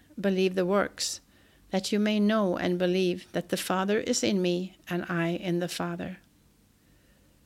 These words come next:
Therefore they sought again to seize him, and he went out of their hand.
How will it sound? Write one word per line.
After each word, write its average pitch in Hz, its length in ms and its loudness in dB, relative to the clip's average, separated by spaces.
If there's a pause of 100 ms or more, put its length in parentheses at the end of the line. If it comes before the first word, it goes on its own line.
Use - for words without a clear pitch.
(440)
Therefore 190 340 4
they 185 160 4
sought 175 320 2
again 202 340 2
to 170 140 0
seize 170 380 0
him, 170 340 -4 (140)
and 175 180 0
he 180 140 2
went 170 260 0
out 160 300 -4
of 165 140 -4
their - 120 -4
hand. - 420 -8